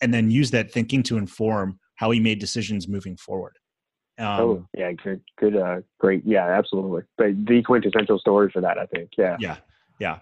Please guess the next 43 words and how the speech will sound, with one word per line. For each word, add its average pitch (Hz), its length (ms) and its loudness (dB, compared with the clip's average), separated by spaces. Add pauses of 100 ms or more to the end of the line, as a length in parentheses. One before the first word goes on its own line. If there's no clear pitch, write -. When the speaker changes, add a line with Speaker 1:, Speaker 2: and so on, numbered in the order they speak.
(220)
Speaker 1:
Um, 101 360 0
Ben, 143 560 0
uh, 107 280 -4
actually, 123 460 0
for 107 500 -4
those 104 200 -2
listening 104 280 -4
at 95 80 -2
home, 95 240 -2
Ben 117 160 2
and 117 80 2
I 110 80 2
filmed 113 260 -2
a 104 40 -4
podca-, 107 440 -4
or 110 140 -2
did 110 160 0
a 107 40 -2
podcast. 98 480 -2
It's - 140 -14
great 113 440 -4
as 107 100 -6
well. 101 220 0
It's 92 100 -8
coming 117 240 0
out 104 160 -2
soon. 101 360 -6 (120)
But, 104 260 -4
um, 92 260 -4 (440)
Ben, 120 120 2
if 110 80 -2
you're 117 100 0
listening, 104 520 -2 (200)
uh, 104 160 -2
thanks 110 220 -4
for 113 120 -4
letting 101 180 -2
me 98 120 -4 (300)
borrow 104 200 2
you 95 120 -2
as 92 100 -6
an 98 60 -8
example. 92 420 -12